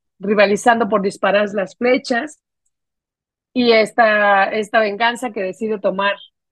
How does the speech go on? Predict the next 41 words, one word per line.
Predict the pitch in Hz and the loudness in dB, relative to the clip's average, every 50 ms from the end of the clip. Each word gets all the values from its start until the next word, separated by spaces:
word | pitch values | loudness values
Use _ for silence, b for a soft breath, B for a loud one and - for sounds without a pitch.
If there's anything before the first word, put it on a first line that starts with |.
| _ _ - | _ _ -8
Cupido, | 226 202 - 233 233 247 226 226 233 254 294 311 339 - _ _ | -8 -8 -4 -2 -2 0 2 2 2 2 0 -2 -4 -10 _ _
que | - 185 170 | -12 -10 -8
flecha | - 208 202 202 190 - 226 208 | -4 -2 -2 -2 0 0 2 2
a | 196 | 2
Apolo | 190 190 - 247 240 233 226 226 220 220 226 220 | 2 0 2 4 4 4 4 4 2 0 0 0
con | 240 196 190 | -4 -6 -4
una | 190 196 202 | -4 -6 -6
flecha | 202 - 196 190 - 214 208 | -6 -6 -10 -8 -4 -2 0
de | 208 214 220 | 0 2 2
oro | 226 214 202 214 208 | 2 2 2 0 0
para | - 202 185 165 | 0 -2 -2 -2
que | 170 185 | -4 -8
se | - - 185 | -8 -8 -8
enamorara | 180 180 180 190 190 196 202 202 | -8 -4 -2 0 0 2 2 2
de | 208 202 | 2 0
la | 190 185 | 0 -2
primera | - 185 190 202 208 208 208 - | -2 -6 -4 -2 0 -2 -2 -2
persona | - 196 - - 214 208 208 190 | -8 -12 -12 -14 -16 -16 -18 -14
que | - 202 | -12 -8
viera | 196 202 - - - | -6 -4 -4 -2 -2
pasar, | - 240 - - 131 - - - _ _ _ _ _ _ _ _ _ _ _ _ _ | -2 -4 -2 0 -2 -2 -2 -4 _ _ _ _ _ _ _ _ _ _ _ _ _
y | - 277 285 294 262 - | 2 6 6 6 6 4
que | 247 - | 2 -2
fue | - 185 180 175 - - | 0 0 0 0 0 -2
Dafne. | 175 185 180 170 170 170 165 165 160 _ _ _ _ _ _ _ _ _ _ _ - | -2 -2 -2 -2 -4 -8 -12 -12 -14 _ _ _ _ _ _ _ _ _ _ _ 2
Pero | 269 269 277 285 285 | 4 6 6 6 4
también | 339 330 330 320 311 302 285 | 2 0 0 0 0 -2 -2
Cupido | - 320 - - 330 320 294 262 254 240 233 - _ _ _ _ _ _ _ _ _ _ _ _ _ | -4 -10 -10 -4 -2 -2 0 0 -2 -4 -6 -10 _ _ _ _ _ _ _ _ _ _ _ _ _
ha | 226 226 226 226 226 | -16 -16 -14 -14 -12
flechado | - 262 240 214 - 240 226 208 208 208 | -8 -8 -8 -6 -4 -2 -2 -2 0 -2
a | 202 208 | -2 -2
ella | 226 233 226 208 190 202 196 202 - | -2 -2 -4 -2 -2 -4 -4 -4 -6
con | - - 175 170 | -14 -14 -12 -10
la | 170 170 170 170 165 | -8 -6 -6 -6 -4
de | 175 170 165 165 165 165 156 160 - | -4 -4 -4 -4 -4 -4 -6 -4 0
plomo, | 247 269 262 247 226 220 220 208 - | 2 4 4 4 2 2 0 0 0
que | 220 185 180 | 0 2 2
era | 180 185 180 | 2 2 0
la | 180 175 | -2 -4
del | 170 180 180 | -4 -6 -8
desamor. | 196 190 - - 226 233 269 330 339 - | -8 -10 -6 -6 -4 -2 -2 -2 -2 -4